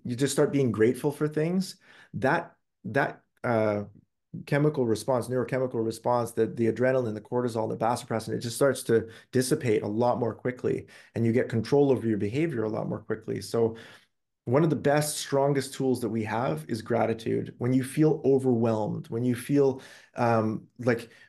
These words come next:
like things are going wrong, like nothing's going, just remember, remember,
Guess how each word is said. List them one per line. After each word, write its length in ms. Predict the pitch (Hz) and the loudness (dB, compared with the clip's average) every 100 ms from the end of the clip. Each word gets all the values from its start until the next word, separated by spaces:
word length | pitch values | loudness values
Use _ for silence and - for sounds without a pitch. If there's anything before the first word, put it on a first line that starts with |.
| - | 0
like 200 | 123 - | 0 2
things 280 | 139 127 | 2 2
are 40 | 127 | 0
going 300 | 127 123 117 | 2 2 2
wrong, 240 | 113 110 | 2 2
like 160 | 110 117 | 0 0
nothing's 460 | 131 127 127 143 123 | 0 0 0 -4 -2
going, 240 | 123 104 | -4 -4
just 200 | 131 - | -6 -6
remember, 680 | 139 143 147 151 147 107 - | 0 2 4 4 2 0 -2
remember, 580 | 120 127 135 123 - - | -4 -2 -2 -2 -6 -12